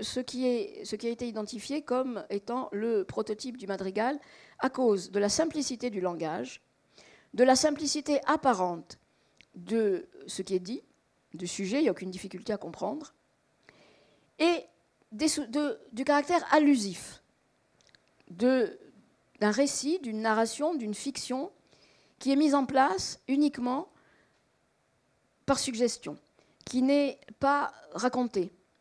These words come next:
mais où, euh, tout doit être reconstruit par le, l'auditeur. Mais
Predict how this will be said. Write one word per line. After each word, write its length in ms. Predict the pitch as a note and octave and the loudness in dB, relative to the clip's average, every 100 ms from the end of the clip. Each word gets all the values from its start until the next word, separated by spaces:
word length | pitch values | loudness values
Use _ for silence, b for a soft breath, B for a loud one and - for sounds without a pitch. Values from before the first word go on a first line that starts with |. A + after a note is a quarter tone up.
| _ - - | _ -20 -6
mais 320 | G#3 C4 D4 - | 2 2 2 -2
où, 320 | B3 C#4+ - - | -2 -2 -4 -4
euh, 340 | D#3+ D3+ - - - - - - - | -4 -4 -8 -14 -18 -18 -20 -20 -10
tout 140 | - D4+ | 0 4
doit 140 | B3 | 4
être 240 | C4+ C4 A3 | 2 0 2
reconstruit 560 | C4 B3+ A3 - D4 | 2 2 -2 -2 -4
par 600 | - A3+ B3 B3+ G3+ F3 - | -2 -2 0 -2 -4 -6 -4
le, 380 | F#3 G3 F#3+ F3+ | 0 4 4 4
l'auditeur. 640 | G#3+ A3 - D3 - - _ _ _ _ _ _ _ _ _ _ - | 4 4 0 -4 -4 -12 _ _ _ _ _ _ _ _ _ _ -2
Mais 200 | A3 D4 | 2 2